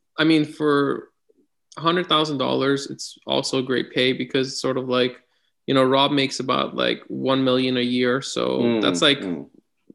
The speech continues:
Speaker 1: one twelfth of his paycheck. So
Speaker 2: Yeah.
Speaker 1: I, I don't think he's willing to take off that time to live in out of van.
Speaker 2: I will. I hundred percent will if anyone is willing to pay me.
Speaker 1: <laughs>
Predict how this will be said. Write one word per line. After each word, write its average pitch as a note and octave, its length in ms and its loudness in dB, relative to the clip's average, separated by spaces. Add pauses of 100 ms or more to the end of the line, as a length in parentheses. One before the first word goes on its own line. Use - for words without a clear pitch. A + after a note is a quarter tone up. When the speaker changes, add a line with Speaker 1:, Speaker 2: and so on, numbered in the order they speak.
(140)
Speaker 1:
one C3+ 260 -2
twelfth C3+ 360 0
of B2+ 100 -4
his B2 260 -2 (100)
paycheck. B2+ 560 -4
So C3 420 -2 (120)
Speaker 2:
Yeah. D2 160 -4 (280)
Speaker 1:
I, C#3 260 -8
I - 20 0
don't D3 180 0
think C#3+ 140 -2
he's C3+ 180 -2
willing B2 240 0
to - 100 -18
take B2+ 280 -4
off B2 240 -4
that B2 280 -4
time B2 260 -4
to - 160 -20
live C3+ 160 -2
in B2 80 -2
out B2 100 -2
of - 140 -10
van. - 300 -8 (560)
Speaker 2:
I F#2 120 6
will. E2+ 260 2 (100)
I F2+ 240 2 (120)
hundred G#2 300 -2
percent G#2+ 340 -4
will C#2 320 -4
if E2+ 120 -12
anyone D2+ 300 -4
is C#2+ 120 -10
willing C2 220 -6
to - 40 -20
pay - 120 -8
me. - 160 -12 (560)
Speaker 1:
<laughs> - 480 0